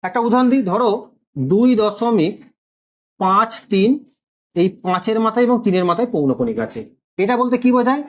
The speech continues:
না দুই দশমিক পাঁচ তিন পাঁচ তিন এরকম করে কন্টিনিউয়াসলি হতেই থাকবে। এই জাতীয় সংখ্যাগুলোকে বলা হচ্ছে আবৃত দশমিক সংখ্যা। এই দুই দশমিক পাঁচ তিন পৌনঃপুনিক, এটাকে আমরা এইভাবে লিখতে পারি। দেখো, এটাকে লিখবে কি, দুই হচ্ছে পূর্ণ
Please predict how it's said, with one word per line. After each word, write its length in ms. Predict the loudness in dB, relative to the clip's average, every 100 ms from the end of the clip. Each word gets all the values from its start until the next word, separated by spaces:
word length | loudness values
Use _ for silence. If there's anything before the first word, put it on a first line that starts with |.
| -14 -6 -2
না 80 | -2 -2 0
দুই 160 | 2 4 2
দশমিক 520 | 0 -2 0 2 0 -4 -12 -4
পাঁচ 200 | -2 -4 -6 -2
তিন 200 | -2 -2 -8 -18 _ _ _
পাঁচ 220 | -4 -4 -6 -4
তিন 180 | 0 0 -4 _
এরকম 200 | -4 -4 -2
করে 180 | -2 -2
কন্টিনিউয়াসলি 580 | -2 -2 0 0 0 -2 -2 -8
হতেই 260 | -4 -2 -2
থাকবে। 240 | -4 -8 -10 -12 _ -4 0
এই 80 | 0
জাতীয় 220 | 2 2 0
সংখ্যাগুলোকে 520 | -2 0 0 0 2 2
বলা 140 | 2 0
হচ্ছে 240 | -2 -4 -6 -6 _ -4
আবৃত 280 | -4 -2 -2 0
দশমিক 280 | -2 -2 -4 -6
সংখ্যা। 260 | -6 -6 -8 _ _ -2
এই 60 |
দুই 160 | 2 2 2
দশমিক 280 | 2 0 0 -4
পাঁচ 140 | -4 -2
তিন 140 | -2 0
পৌনঃপুনিক, 480 | 0 2 2 2 0 0
এটাকে 200 | -2 0 -2
আমরা 140 | -2 -2 0
এইভাবে 260 | 0 0 -2
লিখতে 180 | -4 -4
পারি। 200 | -2 -2 -4 -12 _ -4
দেখো, 260 | -2 -2 -4 -8 _ _ _ -4
এটাকে 220 | -2 0
লিখবে 240 | 0 2 2
কি, 60 | 0 2
দুই 120 | 2 2
হচ্ছে 180 | 0 -2
পূর্ণ 160 | 0